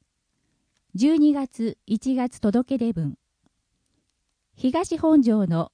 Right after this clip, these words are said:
朝原富子さん、百歳。大中の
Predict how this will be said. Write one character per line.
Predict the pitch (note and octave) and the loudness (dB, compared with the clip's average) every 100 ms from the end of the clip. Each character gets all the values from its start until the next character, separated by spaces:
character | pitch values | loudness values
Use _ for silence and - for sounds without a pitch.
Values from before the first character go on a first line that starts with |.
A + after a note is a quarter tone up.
| - | -8
朝 | G3+ C#4+ | -6 -6
原 | C4+ A#3 G#3+ | -4 -4 -2
富 | - B3+ A3+ | 2 4 4
子 | G3 | -2
さ | - D#3+ | -6 -8
ん、 | D#3 - _ _ _ | -8 -14 _ _ _
百 | G#3 - | -10 -8
歳。 | C#4 - D#3+ - _ _ _ _ _ _ _ _ _ _ _ | -10 -8 -10 -14 _ _ _ _ _ _ _ _ _ _ _
大 | B3 E4 | 4 4
中 | E4+ - C#4+ | 0 -4 0
の | B3 A3+ | 2 2